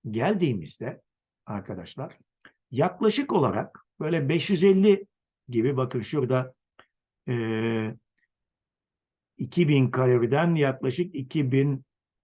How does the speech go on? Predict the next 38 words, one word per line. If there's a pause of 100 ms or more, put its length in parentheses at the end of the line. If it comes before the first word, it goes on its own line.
altı
yüz
elli
falan,
beş
yüz
otuz, (160)
iki,
yani
şurada
iki
bin
kalorilerden
diyelim,
iki
bin
yüz,
iki
bin
iki
yüz
kalorilerden (440)
iki
bin
yedi
yüz,
iki
bin
yedi
yüz
elli
kalorilere
gelmiş (420)
kişi
başına, (680)
e,
kalori
alımı.